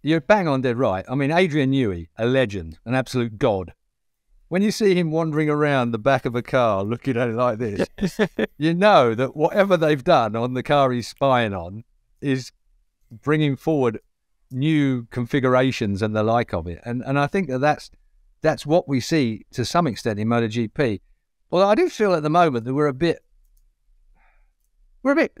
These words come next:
Speaker 1: I feel like we've kind of gone through a clumsy period lately. We're, we're hearing about not being able to manage tyre pressures properly and stuff like that. I feel like, you know, we've, we've got some things that are absolutely cutting edge, and yet we've got some things that seem a bit clumsy.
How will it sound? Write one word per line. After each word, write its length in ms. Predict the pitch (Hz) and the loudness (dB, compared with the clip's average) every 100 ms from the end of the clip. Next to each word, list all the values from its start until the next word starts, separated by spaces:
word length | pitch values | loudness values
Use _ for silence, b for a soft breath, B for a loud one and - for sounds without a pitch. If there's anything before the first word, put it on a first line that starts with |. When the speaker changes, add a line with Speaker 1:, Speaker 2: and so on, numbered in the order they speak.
| 185 | -6
Speaker 1:
I 140 | 196 | -6
feel 220 | 202 269 | -2 0
like 120 | 226 | 2
we've 260 | 196 196 - | 2 -2 -2
kind 200 | - 220 | -2 -2
of 80 | 175 | -2
gone 220 | 208 185 | -2 -2
through 140 | 190 | 0
a 40 | 185 | 0
clumsy 380 | 220 214 180 131 | 2 2 2 0
period 400 | 127 110 101 95 | 0 0 0 -2
lately. 340 | 95 82 95 | -4 -4 -4
We're, 260 | 120 131 135 | -2 -2 0
we're 200 | 135 135 | 0 0
hearing 260 | 139 123 | 0 0
about 340 | 117 123 120 120 | 0 0 0 -2
not 280 | 127 139 | -2 -2
being 160 | 120 127 | 0 0
able 100 | 123 | 2
to 40 | 120 | 2
manage 420 | 127 127 123 110 | 2 2 0 -4
tyre 280 | - 165 143 | -4 0 0
pressures 400 | - 107 - 87 | 0 -4 -4 -10
properly 420 | - 107 - 98 | -8 -10 -8 -10
and 100 | 95 | -8
stuff 280 | - 123 - | -6 -6 -2
like 160 | 120 | 0
that. 160 | 127 113 | 0 0
I 80 | 107 | -2
feel 180 | - 156 | 0 2
like, 220 | 143 - _ _ _ _ _ | 2 0 _ _ _ _ _
you 100 | 147 | -2
know, 40 | |
we've, 180 | 127 147 | 0 0
we've 140 | 156 151 | 0 0
got 160 | 175 | -2
some 240 | - 220 208 | 2 2 2
things 260 | 185 139 | 0 0
that 100 | 131 | -2
are 100 | 131 | 0
absolutely 640 | 160 190 - 165 151 120 120 | 2 0 0 -2 0 0 -2
cutting 320 | 156 123 131 | -2 -2 0
edge, 180 | 113 101 | -2 0
and 100 | 135 | -2
yet 120 | 143 | -2
we've 100 | 143 | -2
got 180 | 156 135 | -2 0
some 200 | 214 208 | 0 0
things 200 | 143 123 | -2 -4
that 120 | 127 | -4
seem 240 | - 175 | -2 -2
a 20 | |
bit 220 | 165 175 - | 0 -4 -2
clumsy. 520 | 247 240 202 104 | 0 2 0 -4